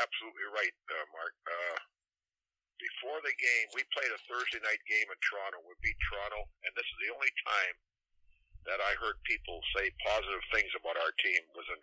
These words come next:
Toronto. And they say, "Listen, you guys have to uphold the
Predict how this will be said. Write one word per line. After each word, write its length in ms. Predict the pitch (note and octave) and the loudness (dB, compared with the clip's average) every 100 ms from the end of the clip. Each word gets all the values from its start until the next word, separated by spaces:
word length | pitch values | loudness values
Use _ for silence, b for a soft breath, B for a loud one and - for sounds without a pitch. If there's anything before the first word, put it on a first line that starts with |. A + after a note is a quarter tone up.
| - | -2
Toronto. 320 | F#2+ G2 E2+ | -2 -4 -6
And 80 | F2+ | -10
they 120 | E2+ | -8
say, 100 | F#2 F2+ | -8 -6
"Listen, 300 | G#2+ - D#2+ _ b b b b b - | -4 -6 -10 _ b b b b b -20
you 160 | G#2+ G#2+ | -18 -2
guys 240 | A2+ A2 G#2 | 2 4 4
have 160 | A2 G#2 | 2 2
to 160 | - | -2
uphold 400 | G#2+ - A2+ G2 | -2 -4 -8 -6
the 100 | F#2 | -6